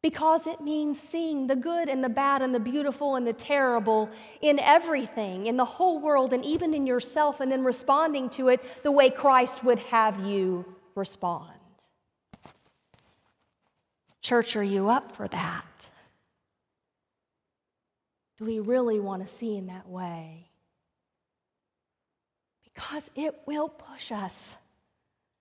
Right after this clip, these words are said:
It will push us so hard. And not always in big dramatic ways, but sometimes it will push us just in the ordinary interactions we have with regular people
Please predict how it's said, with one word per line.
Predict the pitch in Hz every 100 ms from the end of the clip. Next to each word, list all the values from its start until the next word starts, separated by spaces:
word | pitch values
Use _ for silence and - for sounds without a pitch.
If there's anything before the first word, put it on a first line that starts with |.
| _ _ _ -
It | 311 269
will | 294
push | 285 - 302 -
us | 302 -
so | - 285 294
hard. | 277 233 190 180 - _ _ _ _ _ _ _ _ _ _ _ _ _ -
And | 269
not | 277 -
always | 269 349 330 285
in | 247 233
big | 269
dramatic | 226 240 247 277 294 -
ways, | 247 254 254
but | 247 -
sometimes | - 330 330 240 214 214 233 233 - _ _ _ _ _ _ _ _ _ - -
it | 247
will | 262 254
push | 254 - 302 294
us | 285 -
just | - 311 330 -
in | 254
the | 240 233
ordinary | 262 269 254 254 247 240 240 240 240 _ _ -
interactions | 233 220 214 202 220 220 - 220 214
we | 214
have | 190 196
with | 196 185 175
regular | 214 240 240 247 233
people | 233 208 185 185 180 175